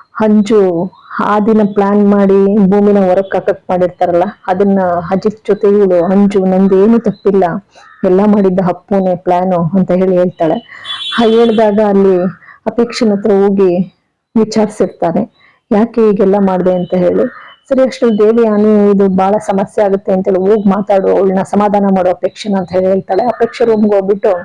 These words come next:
ಅಪೇಕ್ಷೆ ಅದಕ್ಕೆ ಅಂತಾಳೆ, "ಅಲ್ಲ, ಇನ್ ನಾನು ನಿನ್ಗ್ ಒಳ್ಳೇದಾಗ್ಲಿ, ಅಜಿತ್ ನಿನ್ನನ್ ಮದ್ವೆ ಆಗ್ಲಿ ಅಂತ ನಾನ್ ಪ್ಲಾನ್ ಮಾಡಿದ್ರೆ, ನಾನ್ ಹಾಗೆಲ್ಲ ಅಷ್ಟ್ ತೊಂದ್ರೆ ಕೊಟ್ರೆ ಅವಳಿಗೆ,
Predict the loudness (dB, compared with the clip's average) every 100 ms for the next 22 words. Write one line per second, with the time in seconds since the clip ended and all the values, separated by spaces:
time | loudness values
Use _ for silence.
0 | -14 _ _ _ _ _ _ -6 -2 -2
1 | -2 -2 0 -2 0 0 0 -2 -4 -12
2 | -20 -20 _ -4 0 2 0 0 -2 0
3 | 2 2 2 2 0 -6 -20 _ 0 2
4 | 2 2 2 2 2 0 0 0 0 0
5 | -2 -2 0 2 2 0 -2 0 0 2
6 | 0 0 -2 0 2 2 2 2 0 -2
7 | 0 2 2 0 0 0 2 2 2 2
8 | 0 2 0 0 -4 -6 -2 -2 -2 -4
9 | -4 -2 -2 -4